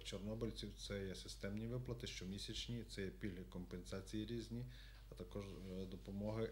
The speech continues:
і санаторно-курортне лікування. В області на сьогоднішній день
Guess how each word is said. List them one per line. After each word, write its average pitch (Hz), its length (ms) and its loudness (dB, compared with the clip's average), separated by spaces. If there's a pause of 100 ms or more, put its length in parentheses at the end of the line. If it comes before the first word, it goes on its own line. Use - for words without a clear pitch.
і 107 40 0
санаторно-курортне 98 920 2
лікування. 78 540 -2 (340)
В 104 40 4
області 113 460 6
на 101 140 6
сьогоднішній 101 480 4
день 107 280 6